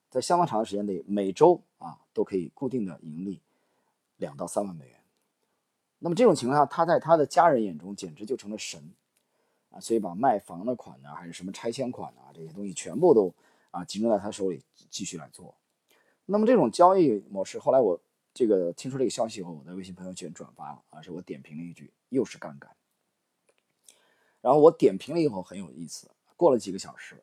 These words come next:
我朋友圈有一位朋友点评，对我这个点评进行了点评啊，他说：“他说这人有点傻啊，他止损是干什么呢？”我看了他这个点评以后啊，我觉得很无奈。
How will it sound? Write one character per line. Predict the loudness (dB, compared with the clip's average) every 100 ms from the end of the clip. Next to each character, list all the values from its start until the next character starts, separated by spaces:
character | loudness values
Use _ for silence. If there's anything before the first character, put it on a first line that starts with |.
| _
我 | -10
朋 | -6 -4
友 |
圈 | -4 -4 -4
有 | -4
一 | -6
位 | -10
朋 | -12 -12
友 | -14 -16 -18
点 | -18
评， | -18 _ _ _ _
对 | -6
我 | -4
这 | -4
个 |
点 | -4 -6 -6
评 | -14
进 | -12 -12
行 | -10
了 | -14
点 | -16 _
评 | _ _ _ _ _ _ _ _ _ _
啊， | -18 -10
他 | -6
说： | -6 -10 _ _ _
“他 | -2
说 | 4
这 | 6
人 | 8
有 |
点 | 8 6
傻 | 4 -8 -10 _ _ _ _ _ _ _ _ -10
啊， | -10 -10 -10
他 | -4 -4 -4 _
止 | 2 4
损 | 4 2
是 | -2
干 | -2
什 | -2
么 | -10
呢？” | -14 _ _ _ _ _ _ _ _ _ _ _ _ _
我 | 6
看 | 6 6
了 | 2
他 | 2
这 | -2
个 | -2
点 | -4 -8
评 | -10
以 | -12
后 | -10 -12
啊， | -12
我 | -20 -14
觉 | -10
得 | -10
很 | -12 -20 _
无 |
奈。 | -20 -20